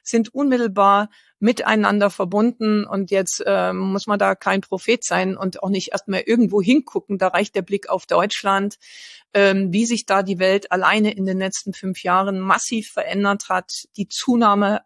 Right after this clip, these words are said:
an Extremwetterereignissen mit fundamentalen Zerstörungen, aber eben auch mit Einfluss, ähm,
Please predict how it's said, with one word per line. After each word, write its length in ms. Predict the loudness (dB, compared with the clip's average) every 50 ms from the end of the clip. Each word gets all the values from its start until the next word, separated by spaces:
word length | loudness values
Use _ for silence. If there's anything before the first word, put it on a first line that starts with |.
| _
an 180 | 0 0 0 0 -2
Extremwetterereignissen 1700 | -8 -10 -10 -12 -12 -2 2 4 4 4 4 4 0 0 0 -2 -2 0 0 0 -2 -2 -2 -6 -6 -6 -4 -4 -4 -4 -4 -2 -2 -2
mit 160 | -4 -4 -6
fundamentalen 760 | -4 0 2 2 4 4 4 2 0 -2 0 0 0 0 -2
Zerstörungen, 760 | -4 -8 -10 -12 -4 0 2 2 2 2 0 0 -2 -4 -6 -6 _
aber 240 | -2 0 2 2 0
eben 240 | 0 -2 -2 -2 -2
auch 240 | -2 -4 -4 -4
mit 180 | -8 -10 -10 -10 _ -4
Einfluss, 720 | -2 -2 -2 -4 -4 -2 0 0 0 0 0 -6 -12 -16 -20 -20 -20 -20 -20 -20 -20 -20 -20 _ _ 2
ähm, 380 | 4 4 4 4 2 0 -2